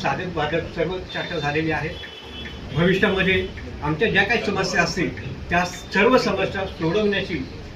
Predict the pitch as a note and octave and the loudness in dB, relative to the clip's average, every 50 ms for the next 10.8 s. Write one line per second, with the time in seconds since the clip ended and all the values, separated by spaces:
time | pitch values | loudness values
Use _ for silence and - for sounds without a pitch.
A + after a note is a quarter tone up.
0 | - - - - D#3+ D#3 F3+ G3 F#3+ F#3 F3 E3+ E3+ E3+ F3 F3 E3 D#3+ - - | -10 -10 -4 0 2 2 4 4 4 4 4 2 0 0 0 0 0 -2 -4 -8
1 | - - - - - D3 D3+ F3 F#3 F#3 - - - F#3 F3+ E3+ D3+ D#3 D#3 E3 | -14 -16 -16 -12 -2 4 4 6 6 8 8 6 6 6 4 2 0 0 -2 -4
2 | E3+ F3 F3 E3 - - E3+ F3 G3+ F#3 - F3 E3+ D#3+ D#3 - E3 D3 C#3 - | -8 -10 -10 -10 -8 -8 -8 -6 -6 -6 -4 -4 -4 -4 -4 -4 -6 -6 -6 -6
3 | E3 D3 D3+ D3+ D3 D3 D#3+ D#3+ F3 E3+ - E3+ E3 F3 E3+ F3+ F3 - F#3+ E3+ | -6 -6 -6 -4 -4 -2 0 2 2 2 2 0 2 2 2 0 0 2 2 0
4 | E3 - - - - - - - - - - - - - - - - - - - | 0 0 -4 -10 -14 -14 -14 -14 -12 -8 -8 -6 -8 -8 -12 -14 -14 -14 -14 -14
5 | - - - - - - - - C#3 C#3 - - - - - - - - - - | -14 -14 -6 2 6 8 8 8 8 6 4 2 -2 -6 -10 -14 -16 -18 -18 -18
6 | - - - - - - - - - - E3 D#3+ F#3 G3+ G#3+ G3+ G#3 G3 G3 G3+ | -18 -18 -18 -20 -20 -20 -20 -18 -6 0 2 4 6 6 4 4 6 4 4 6
7 | G#3 G#3 G3 G3 G3 G3 F#3+ F3+ F3 E3+ F#3 E3 - D#3+ D#3 - - - F#3 F3+ | 6 4 4 4 4 4 2 0 0 -2 -2 -2 -2 2 6 6 6 6 6 2
8 | E3+ F#3+ - - - - - - - F3+ F3 D#3+ D#3+ - F3 E3+ E3+ E3+ - - | 2 0 0 -2 -2 0 0 -2 0 0 0 0 0 0 0 0 0 -2 -6 -12
9 | - - - - - - - - D3 D3+ F#3 F#3 E3+ F3 F3 E3+ F3 F3 F#3 F#3 | -16 -20 -20 -20 -20 -12 -4 0 2 2 2 4 4 4 4 4 4 2 2 0
10 | F3 F#3 E3+ E3 - F3 E3+ E3 - - F#3+ F3 F3+ F3 F3 | -2 0 0 0 0 0 0 0 0 0 0 2 2 2 0